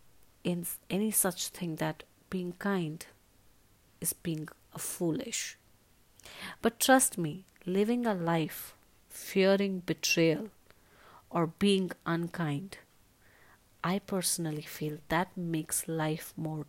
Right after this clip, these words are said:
tougher. So here I just wanna offer a food for thought. What is kindness if we are expecting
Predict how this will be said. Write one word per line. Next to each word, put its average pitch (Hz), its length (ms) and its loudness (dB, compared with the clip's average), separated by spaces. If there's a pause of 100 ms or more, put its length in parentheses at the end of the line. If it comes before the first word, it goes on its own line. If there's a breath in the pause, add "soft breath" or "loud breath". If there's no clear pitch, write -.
tougher. 220 400 -4 (1700 loud breath)
So - 200 4
here 311 380 6
I 254 100 4
just - 300 0
wanna 277 280 0
offer 190 480 0 (320)
a - 60 -8
food 196 320 -2
for - 160 -4
thought. - 460 -8 (1900 loud breath)
What 247 480 2
is 143 260 2
kindness 156 680 -2 (260)
if - 500 2 (380)
we 180 160 0
are 160 140 -2 (100)
expecting - 920 -4